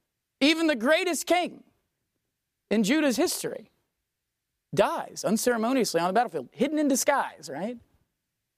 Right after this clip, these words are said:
And so God promised a king that wouldn't fall prey either to sin or to death, but a king who would reign righteously and would reign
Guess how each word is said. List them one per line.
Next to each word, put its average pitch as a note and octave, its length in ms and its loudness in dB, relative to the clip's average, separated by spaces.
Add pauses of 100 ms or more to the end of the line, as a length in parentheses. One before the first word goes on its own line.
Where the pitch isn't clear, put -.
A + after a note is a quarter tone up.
(1600)
And G3+ 160 0
so A#3 140 4
God B3+ 340 0
promised D3+ 520 -4
a F3+ 40 0
king G3+ 460 -2 (1120)
that F#3 200 2
wouldn't A3+ 440 -2
fall D#3+ 240 0
prey D3+ 500 -2
either C#3 280 -2
to C#3 140 -8
sin E3 540 -2
or C3+ 200 -2
to - 100 -10
death, C3 380 -2 (1040)
but E3+ 120 4
a E3+ 60 0
king G#3+ 300 0
who G3 120 4
would F3 140 4
reign F#3 320 0
righteously E3 760 0
and D3+ 200 0
would D3 160 2
reign C#3+ 440 -2